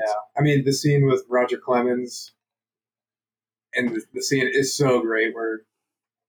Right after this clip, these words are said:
"I didn't want him to think we were in cahoots."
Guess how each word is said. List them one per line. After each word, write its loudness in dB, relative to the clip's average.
"I 4
didn't 4
want 4
him 2
to 2
think 0
we 6
were 2
in -2
cahoots." 0